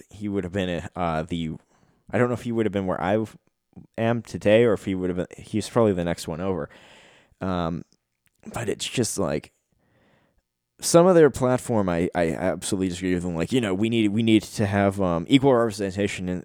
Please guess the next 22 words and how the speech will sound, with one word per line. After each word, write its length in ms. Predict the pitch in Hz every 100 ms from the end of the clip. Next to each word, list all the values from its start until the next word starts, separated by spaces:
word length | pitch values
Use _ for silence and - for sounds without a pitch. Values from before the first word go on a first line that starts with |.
| -
of, 240 | 95 87
uh, 180 | 87 82
gender, 400 | - 104 101 87
in, 240 | 73 80 - -
of, 240 | 87 87
uh, 180 | 82 78
male 400 | 87 95 92 85
versus 340 | 87 90 -
female 400 | - 95 87 78
in 120 | - 76
the 80 |
parliament. 320 | 67 90 82 65
It's 100 | 80
like, 120 | 82
why? 340 | 113 139 92 _ _ _ _ _ _ _ _ _ _ _ _ -
Why 160 | 107
do 60 | 123
we 100 | 110
need 120 | 110
to 60 | 117
have 180 | 107 104
equal? 360 | 110 82 -